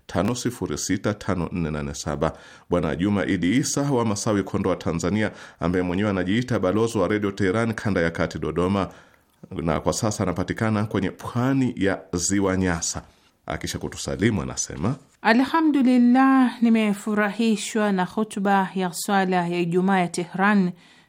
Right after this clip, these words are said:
Speaker 2: kwa khatibu wa swala hiyo kutoa msisitizo wa nchi za Kiarabu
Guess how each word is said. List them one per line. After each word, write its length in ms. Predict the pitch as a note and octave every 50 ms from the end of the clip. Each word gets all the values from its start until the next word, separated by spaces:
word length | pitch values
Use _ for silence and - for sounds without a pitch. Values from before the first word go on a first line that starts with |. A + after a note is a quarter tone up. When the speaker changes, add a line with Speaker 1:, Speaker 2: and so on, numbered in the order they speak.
| _ _ -
Speaker 2:
kwa 220 | - F#3+ F3+ E3+
khatibu 480 | E3 - F#3+ F#3 F#3 - A#3 A3+ G3 G3+
wa 100 | G3 F#3+
swala 300 | - - F#3+ F3+ F#3 F3+
hiyo 380 | F3 A#3 B3 B3 A#3 A3 G#3+
kutoa 380 | G#3+ - F#3+ F#3 - A3 G#3+ G3+
msisitizo 640 | G3 G3 - - - F3+ F#3 - A#3+ A#3 G#3+ G3+ G3+
wa 80 | F#3+ F#3+
nchi 180 | F#3+ G3 G3+
za 120 | F3+ F3+ F3
Kiarabu 720 | E3+ F#3 F#3 F3 F3 F#3+ G#3+ A3+ G#3 F3+ F#3+ F#3 F3+